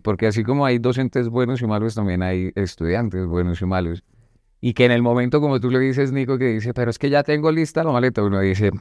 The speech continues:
"¿Para qué no estudio el resto del año?", ¿cierto?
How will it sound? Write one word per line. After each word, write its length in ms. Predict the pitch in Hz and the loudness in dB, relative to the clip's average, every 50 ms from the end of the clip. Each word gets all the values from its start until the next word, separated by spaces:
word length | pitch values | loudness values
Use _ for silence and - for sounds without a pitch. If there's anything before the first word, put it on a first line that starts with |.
| - _ _ _ _ | -8 _ _ _ _
"¿Para 220 | - 82 78 80 | -8 -6 -6 -6
qué 160 | - 73 73 | -4 -4 -4
no 100 | 73 73 | -4 -2
estudio 380 | 80 78 - - 90 90 90 87 | -4 -4 -4 -2 0 0 0 0
el 80 | 90 90 | 0 -2
resto 400 | 95 92 87 85 - - 101 98 | -2 -2 -4 -4 -6 -4 -4 -2
del 140 | 95 101 | 0 0
año?", 300 | 113 123 139 147 110 90 | -2 -2 -2 -4 -4 -4
¿cierto? 520 | 90 95 95 92 92 92 90 117 123 127 | -4 -4 -4 -4 -4 -4 -4 -4 -4 -4